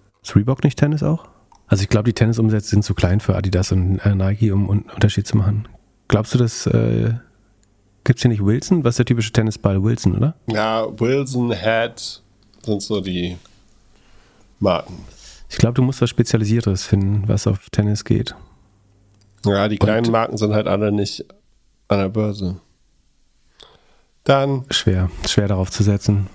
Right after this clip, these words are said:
Speaker 1: Ähm, aber Formel eins hat, äh, der Film hat einen riesen Boom ausgelöst für Motorsport überhaupt nochmal in den U S A, ne? Die haben ja sonst nur Indy und, äh, nicht Nasdaq, wie heißt das? <laughs> nascar?
Speaker 2: nascar.
Speaker 1: Das war auch ein geiles Computerspiel. Crashcar,
Speaker 2: <laughs>
Speaker 1: nascar.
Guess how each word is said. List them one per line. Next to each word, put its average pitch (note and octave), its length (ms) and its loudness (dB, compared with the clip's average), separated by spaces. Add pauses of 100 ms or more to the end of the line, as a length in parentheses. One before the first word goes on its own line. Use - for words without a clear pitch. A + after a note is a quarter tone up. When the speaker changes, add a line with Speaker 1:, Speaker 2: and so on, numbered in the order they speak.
(140)
Speaker 1:
Ähm, A2+ 640 0
aber A2 240 2 (280)
Formel G#2+ 300 -2
eins G#2+ 320 0
hat, - 220 -2
äh, A2 180 2
der G#2+ 180 2
Film A2+ 220 2
hat G#2+ 80 0
einen G2+ 80 0
riesen A#2 240 2
Boom A#2+ 140 0
ausgelöst - 540 0
für G2 180 2
Motorsport G2+ 560 0
überhaupt G2+ 280 2
nochmal G2 200 2
in G2+ 80 -2
den G#2 80 -2
U - 20 2
S G2+ 140 -2
A, G2+ 100 2
ne? C#3 140 0 (100)
Die G#2 60 6
haben G2+ 80 2
ja G#2+ 80 2
sonst G#2+ 260 0
nur A2 140 2
Indy A#2+ 500 0
und, A2 300 2
äh, G#2+ 480 0
nicht G#2 160 2
Nasdaq, A2+ 400 0
wie G#2+ 80 4
heißt A#2+ 180 0
das? C#3+ 280 -2
<laughs> - 80 -6
nascar? C3+ 320 4 (100)
Speaker 2:
nascar. G2+ 200 -2 (420)
Speaker 1:
Das - 180 0
war G2 80 2
auch G2+ 40 4
ein G#2 60 4
geiles G2+ 240 0
Computerspiel. G2 720 0 (240)
Crashcar, F#2+ 460 0
Speaker 2:
<laughs> - 20 0
Speaker 1:
nascar. A2+ 380 0